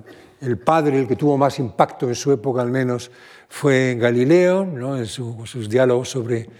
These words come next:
los, los principales sistemas del mundo,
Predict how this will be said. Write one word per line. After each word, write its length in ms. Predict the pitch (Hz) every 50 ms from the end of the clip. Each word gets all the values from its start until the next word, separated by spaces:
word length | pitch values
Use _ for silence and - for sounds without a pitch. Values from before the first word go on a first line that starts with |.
| - - - - - - - - - - - - _ _ _ _ _ _
los, 260 | 143 131 135 - - - - - -
los 260 | 269 156 151 143 -
principales 600 | - 143 101 123 120 98 151 151 147 143 139 -
sistemas 560 | - 120 - - - 156 147 135 131 120 101
del 160 | 131 131 139
mundo, 640 | 160 196 214 208 208 190 185 190 196 202 190 - -